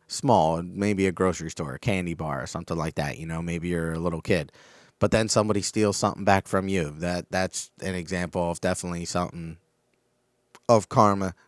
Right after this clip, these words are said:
coming back to, to, um,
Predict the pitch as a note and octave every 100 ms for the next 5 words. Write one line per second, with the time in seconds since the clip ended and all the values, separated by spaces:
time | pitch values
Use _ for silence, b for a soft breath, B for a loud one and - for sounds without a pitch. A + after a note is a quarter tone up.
0 | - B2+ G#2+ G2+ G2+ F#2 F#2+ - - G#2+
1 | F#2 F#2 E2+ _ _ _ _ _ _ _
2 | _ _ _ _ _ _ _ - - -
3 | G2 F2+ F2 F2+ F2 F2 E2+